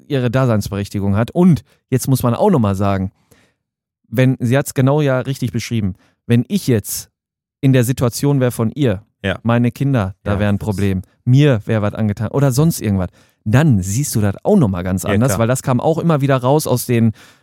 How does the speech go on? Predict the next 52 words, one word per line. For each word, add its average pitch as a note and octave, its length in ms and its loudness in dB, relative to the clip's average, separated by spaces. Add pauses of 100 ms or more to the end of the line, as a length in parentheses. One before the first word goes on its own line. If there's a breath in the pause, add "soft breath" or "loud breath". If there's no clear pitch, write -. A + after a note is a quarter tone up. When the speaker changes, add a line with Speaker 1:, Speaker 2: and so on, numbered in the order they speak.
Speaker 1:
Nachrichten, C#3+ 400 2
die, C#3+ 280 0
die A#2+ 140 -4
ich B2+ 80 -6
bekommen C3 380 0
habe, A#2+ 320 2 (240 loud breath)
bei A#2+ 140 0
Vergewaltigungen, B2+ 760 0
bei A2+ 140 0
Kindesmissbrauch A#2+ 720 -2
hin D3 120 0
und C#3 60 4
her, B2+ 260 2 (100)
wo A#2+ 100 2
die A#2 240 0
Emotionen D3+ 600 2
eine - 60 0
unfassbare C#3+ 640 0
Speaker 2:
Mhm. - 60 0
Speaker 1:
Rolle B2 180 2
spielen. A2 400 -2 (360 soft breath)
Äh, A2+ 260 0
da A#2+ 220 0
waren C3 160 2
dann B2 160 2
viele C3+ 240 0
auch, A#2+ 100 0
die C3 100 -2
gesagt A#2+ 260 -2
haben, A#2 160 0
nee, A#2+ 140 4
dann, A#2+ 440 0
äh, A#2 340 -2
durchziehen G2 460 -6
so. D#2 180 -10 (120)
Speaker 2:
Ja. F2+ 180 -2
Speaker 1:
Ne? A#2+ 60 0 (320 soft breath)
Speaker 2:
F-, A#2 120 -6
finde B2+ 160 -8
ich C#3 80 -2
auch C#3 80 -2
wieder, D3 240 2 (240 soft breath)
ist - 180 -6
konsequent D3+ 580 -2
und D#3 80 -2
nachvollziehbar. F#2+ 760 -4
Speaker 1:
Ja, D#3 180 2
ist, - 340 -2
Speaker 2:
Ne? A2 60 0
Speaker 1:
ist B2 80 2
so. F#2 180 -6 (160)
Speaker 2:
Also, F2+ 380 -4